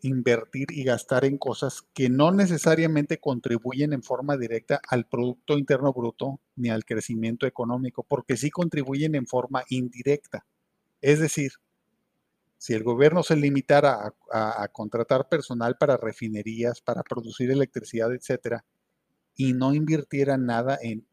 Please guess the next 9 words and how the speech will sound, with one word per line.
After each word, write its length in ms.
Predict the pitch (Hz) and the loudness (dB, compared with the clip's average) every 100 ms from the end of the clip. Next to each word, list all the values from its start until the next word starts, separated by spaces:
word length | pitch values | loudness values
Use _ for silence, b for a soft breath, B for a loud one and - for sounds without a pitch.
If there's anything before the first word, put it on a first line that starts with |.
| - | -8
arte 400 | - 120 120 - | 0 2 2 -4
y 140 | 135 117 | -4 -4
entretenimiento, 1000 | 107 110 104 107 104 104 107 104 - 233 _ _ _ _ _ _ _ _ _ _ _ _ _ _ _ _ | -6 -8 -10 -10 -10 -10 -10 -10 -10 -10 _ _ _ _ _ _ _ _ _ _ _ _ _ _ _ _
entonces 760 | 135 131 127 131 117 135 - - | -2 0 0 -2 0 -2 -4 -12
se 260 | - - 123 | -6 -2 -2
dispararían 880 | 113 - 120 110 107 110 117 143 - | -4 -6 -2 0 0 0 -2 -2 -6
niveles 600 | 120 117 117 123 135 131 | -4 -2 0 2 2 2
de 180 | 143 139 | 2 0
estrés 540 | 147 - 143 147 - | 0 0 0 0 -4